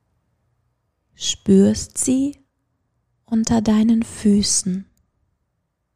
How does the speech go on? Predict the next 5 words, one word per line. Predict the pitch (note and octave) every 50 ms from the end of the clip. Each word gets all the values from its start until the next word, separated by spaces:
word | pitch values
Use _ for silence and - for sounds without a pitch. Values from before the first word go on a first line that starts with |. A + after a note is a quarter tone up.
| _ _ _ _ _ _ _ _ _ _ _ _ _ _ _ _ _ _ _ _ _ _ _ _ _ _ _ _ _
Hinlegen | - - - C#4 C4 B3+ A#3+ A3 G3+ G3 F#3+ F#3+ F#3+ - F#3+ F#3+ F#3+
magst | F#3+ F#3+ F#3 F#3+ - - -
du | A3
dich | G3+ G3+ G3 G3 -
vielleicht. | - - G3 G3 F#3+ F#3+ G3 G3+ A3+ - - - - - -